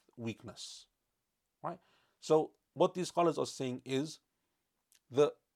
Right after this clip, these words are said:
strength and the weakness here, even though it is repeated in the generic form,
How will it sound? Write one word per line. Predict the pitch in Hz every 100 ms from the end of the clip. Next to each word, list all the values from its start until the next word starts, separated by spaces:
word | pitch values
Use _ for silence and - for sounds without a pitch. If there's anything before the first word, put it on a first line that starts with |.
| -
strength | - - 202 202 131 -
and | 143 139
the | 135
weakness | 143 180 - 147 127 - 120
here, | 151 143 147 - _ _ _ _ _ _ -
even | 170 175 156
though | 156
it | 147
is | 143 131
repeated | 123 127 - 175 170 147
in | -
the | 131
generic | 117 123 143 123 117
form, | - 151 208